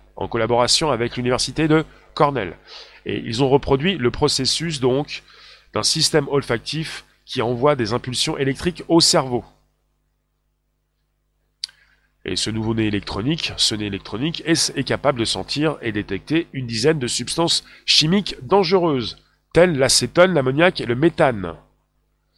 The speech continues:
Et je le répète, et c'est important de le, de l'avoir en tête, une technologie assez intéressante puisque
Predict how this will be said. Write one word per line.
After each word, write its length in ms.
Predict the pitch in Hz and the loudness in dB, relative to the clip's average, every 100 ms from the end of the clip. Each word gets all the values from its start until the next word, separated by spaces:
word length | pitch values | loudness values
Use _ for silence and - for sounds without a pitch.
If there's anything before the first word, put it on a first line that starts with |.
| _ - - - - | _ -20 -20 -14 -2
Et 160 | 123 | 0
je 120 | 113 | 2
le 60 | 131 | 2
répète, 440 | 123 127 156 170 | 2 4 2 2
et 60 | 127 | -2
c'est 120 | - | -4
important 360 | 123 131 - 131 | -2 -2 -2 -2
de 40 | |
le, 440 | 110 101 95 87 82 - 50 _ _ _ - | 0 -2 -4 -6 -10 -18 -20 _ _ _ -20
de 300 | 98 98 117 | -18 -6 0
l'avoir 260 | 120 117 113 | 2 2 2
en 100 | 104 | 4
tête, 400 | 151 160 - - _ - _ _ _ _ _ - | 2 2 -6 -10 _ -20 _ _ _ _ _ -6
une 180 | 131 147 | -2 2
technologie 480 | 165 160 156 147 156 | 2 2 4 4 4
assez 180 | - 147 | 4 4
intéressante 680 | 143 139 143 143 - 190 | 4 2 2 2 2 -2
puisque 340 | 160 170 - | -2 -4 0